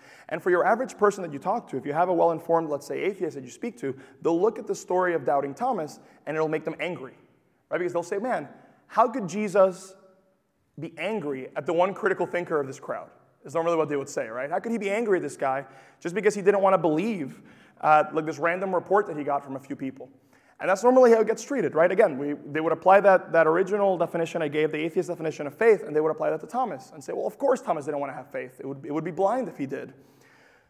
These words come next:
But here's the thing, right? When we look at the word faith as how it's used in the Bible, how it's used in the ancient Greek world, faith does not mean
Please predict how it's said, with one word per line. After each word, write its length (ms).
But 80
here's 100
the 80
thing, 240
right? 240
When 120
we 80
look 200
at 120
the 40
word 220
faith 380
as 140
how 120
it's 200
used 260
in 60
the 80
Bible, 340
how 100
it's 160
used 360
in 220
the 160
ancient 440
Greek 240
world, 400
faith 280
does 160
not 300
mean 360